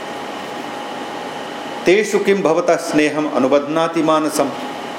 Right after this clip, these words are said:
क्यों उनकी चिंता कर रहे हैं? जिसने आपको ठुकरा दिया, घर से निकाल दिया, उनसे मन को हटा देना चाहिए कि उन लोगों का दोष है। लेकिन अक्सर ये देखा जाता है,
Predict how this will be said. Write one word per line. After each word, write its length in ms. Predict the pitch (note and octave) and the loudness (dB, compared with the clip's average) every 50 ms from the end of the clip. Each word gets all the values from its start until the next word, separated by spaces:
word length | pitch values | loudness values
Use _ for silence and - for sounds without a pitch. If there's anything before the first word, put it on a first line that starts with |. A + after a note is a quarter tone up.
| - - - - - - | -10 -8 -8 -8 -4 2
क्यों 160 | - G#3 A#3+ | 4 4 6
उनकी 240 | B3 A3 F#3+ - G#3+ | 4 2 2 2 2
चिंता 340 | G3+ - G3 F#3 - - F3 | 4 4 2 2 4 2 2
कर 180 | E3+ - D#3+ C#3+ | 4 2 2 2
रहे 120 | C#3 B2+ | 2 2
हैं? 60 | A2+ | 2
जिसने 300 | A#2+ C#3+ C#3+ - - F3+ | 2 0 0 2 2 2
आपको 300 | E3+ C#3+ C#3+ - - D#3+ | 2 2 2 0 0 0
ठुकरा 400 | D3 C3+ - - A2+ B2+ C#3 D3 | 0 0 2 2 4 6 6 4
दिया, 320 | C#3 A2+ G#2 G2+ G2 G2 G2 - - - - - - - - - - | 4 2 2 4 4 4 2 0 -6 -8 -8 -8 -10 -10 -8 -2 0
घर 180 | A2+ B2+ D#3+ D#3 | 4 4 4 4
से 160 | - - G#3 | 4 2 2
निकाल 320 | F3+ E3+ C#3 - B2+ A#2 | 2 2 2 4 2 2
दिया, 320 | A#2 F#2 G2+ G2 G2+ A#2 D3 - - - - - - - - - - - - - - - - - - - - - - - - - - - - - | 2 2 4 4 4 4 2 -2 -8 -8 -8 -8 -8 -8 -8 -8 -8 -8 -8 -10 -8 -8 -8 -8 -8 -8 -8 -8 -8 -8 -8 -8 -8 -4 0 2
उनसे 260 | A#2+ D3+ D3 - G3+ | 2 4 4 4 4
मन 140 | F#3+ D#3+ C#3 | 4 4 2
को 180 | C#3+ - F3 D#3+ | 2 2 2 2
हटा 240 | C#3 D#3 E3 F3 F3 | 4 4 4 2 2
देना 220 | E3+ F3 F3 F3 | 2 2 0 0
चाहिए 300 | E3+ E3+ F3+ E3+ E3+ F3 | 2 4 4 4 4 4
कि 140 | E3+ - E3 | 2 2 4
उन 140 | D#3 D#3 D#3 | 4 6 6
लोगों 160 | D#3 D3+ D3 | 6 6 6
का 100 | D3 D3 | 4 4
दोष 280 | D3 D3+ D#3 E3 D#3+ D#3+ - - - - - - - | 4 6 6 6 6 4 0 -4 -6 -6 -6 -4 0
है। 220 | D3 D#3 E3 D#3+ - - - - - - - - - - - | 2 2 2 0 -4 -6 -8 -8 -8 -8 -8 -8 -6 0 2
लेकिन 300 | A#2+ C#3+ D3 D3 D#3+ D#3+ | 4 4 4 2 0 -2
अक्सर 500 | D#3 - - C3 B2+ - - - F3+ F3 | -2 -2 0 -2 -2 0 2 2 2 2
ये 120 | F3 E3 | 2 2
देखा 300 | C#3+ C#3+ C#3+ C#3+ C3+ C3 | 2 2 2 4 4 2
जाता 320 | A#2+ A2+ A2+ A2 - - C#3 | 4 4 2 2 4 2 2
है, 480 | B2+ A#2 A2 A2+ A2 G#2+ - - - | 2 2 -2 -4 -4 -4 -6 -6 -6